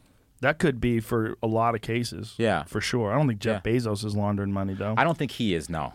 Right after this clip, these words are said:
Speaker 2: Not
Speaker 1: No.
Speaker 2: him.
Speaker 1: But you know what I'm saying? Like
Speaker 2: But he might be. Maybe he, maybe he's an evil billionaire.
Speaker 1: Ooh,
Speaker 2: Maybe
Speaker 1: maybe
Speaker 2: he
Speaker 1: he's
Speaker 2: is.
Speaker 1: Gru.
Speaker 2: Yeah.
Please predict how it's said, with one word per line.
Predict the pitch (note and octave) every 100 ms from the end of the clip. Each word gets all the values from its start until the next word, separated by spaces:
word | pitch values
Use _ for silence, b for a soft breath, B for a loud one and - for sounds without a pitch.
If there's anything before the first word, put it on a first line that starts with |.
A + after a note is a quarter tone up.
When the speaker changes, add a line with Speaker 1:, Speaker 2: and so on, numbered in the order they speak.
| -
Speaker 2:
Not | A#2+ B2
Speaker 1:
No. |
Speaker 2:
him. | E2 D2 -
Speaker 1:
But | C3+
you | C#3
know | C#3
what |
I'm | B2
saying? | C#3 C#3+ C3+
Like |
Speaker 2:
But | -
he | F3
might | A3 C4
be. | G2+ B -
Maybe | E3 A#3+
he, | A#3
maybe | - A2+ C#3
he's | A#2+
an | A2+
evil | A2+
billionaire. | G#2+ A2 F#2+ E2+ D#2+ -
Speaker 1:
Ooh, | G#2+
Speaker 2:
Maybe | B2+ C3+ A2 F#2+ - B1
Speaker 1:
maybe | F2 F#2+ G#2+
Speaker 2:
he | A#2
Speaker 1:
he's | A2
Speaker 2:
is. | G#2+
Speaker 1:
Gru. | A2+ A#2 G#2 - _ -
Speaker 2:
Yeah. | G2+ G#2